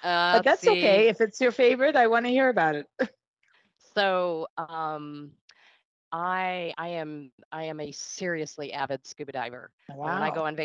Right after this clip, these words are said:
Speaker 1: Okay.
Speaker 2: vacation, it's not a matter of, um, where are you going? It's a, it's a question of where are you diving?
Speaker 1: Okay.
Speaker 2: So, so two of my favorites,
Speaker 1: Mm-hmm.
Speaker 2: um, not, not all of these are actually safe right now.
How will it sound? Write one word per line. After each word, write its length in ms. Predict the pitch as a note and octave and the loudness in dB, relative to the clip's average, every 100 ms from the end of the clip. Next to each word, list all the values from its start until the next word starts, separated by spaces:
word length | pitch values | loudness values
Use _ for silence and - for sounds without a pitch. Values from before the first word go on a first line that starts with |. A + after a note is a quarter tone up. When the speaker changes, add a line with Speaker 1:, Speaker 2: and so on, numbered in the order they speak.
| F#3+ | -4
Speaker 1:
Okay. 300 | E3+ D#3+ G3+ | -4 -2 -4
Speaker 2:
vacation, 160 | C#3+ | -4
it's 160 | C#3+ - | -6 -2
not 200 | D3+ D3+ | -2 -2
a 40 | |
matter 440 | D3+ D3 D3 C#3+ C#3 | -2 -2 0 -2 -2
of, 320 | C3+ C#3 C3 - - | -2 -4 -12 -20 -16
um, 360 | C#3 C3 C3 B2+ | -10 -8 -8 -12
where 220 | D#3 D#3+ | -6 -4
are 60 | D#3 | -4
you 160 | C#3+ C#3+ | -4 -8
going? 480 | D#3 D3+ C#3+ C#3 C#3 | -4 -4 -4 -6 -8
It's 200 | C#3 - | -10 -6
a, 220 | C3 C3 | -4 -4
it's 140 | C#3+ - | -6 -10
a 40 | |
question 420 | - D3 - C#3+ | -8 -8 -6 -6
of 140 | C3+ B2 | -8 -6
where 180 | C#3 C3+ | -6 -4
are 40 | |
you 160 | C3 B2+ | -6 -4
diving? 520 | B2 A#2 A#2 A2+ B2 _ - - | -2 -2 -6 -14 -20 _ -16 -4
Speaker 1:
Okay. 420 | E3+ F3+ G3 G3+ | -2 4 6 6
Speaker 2:
So, 0 | |
so 560 | A#3 F#3 E3 E3 D#3+ D#3 - _ _ - - | 6 4 4 4 2 -2 -10 _ _ -20 -8
two 200 | - C#4+ | 0 4
of 100 | C4 | 4
my 200 | A3 G#3 | 4 2
favorites, 800 | G3 G3+ F#3+ G#3+ B3 - - - _ - - - - F3 | 4 0 2 0 -2 -4 -18 -18 _ -20 -20 -18 0 4
Speaker 1:
Mm-hmm. 260 | E3+ G3 | 6 4
Speaker 2:
um, 120 | D4 G3+ | 2 4
not, 220 | G3+ A3 - - - - - _ - - | 4 2 -4 -8 -10 -20 -20 _ -20 -10
not 340 | G#3 A3 B3 - | 2 6 6 6
all 280 | G#3+ A3 A3 | 4 4 0
of 140 | G3 | -4
these 380 | G#3+ G#3+ G3+ - | -4 -4 -4 -2
are 140 | F#3+ | -2
actually 600 | - F3+ - F#3 F3 E3+ | -2 -6 -6 -6 -6 -6
safe 480 | E3+ - E3 F3 - | -8 -6 -4 -4 -8
right 200 | G3+ G#3 G#3+ | -10 -8 -8
now. 300 | A3 C4 | -6 -6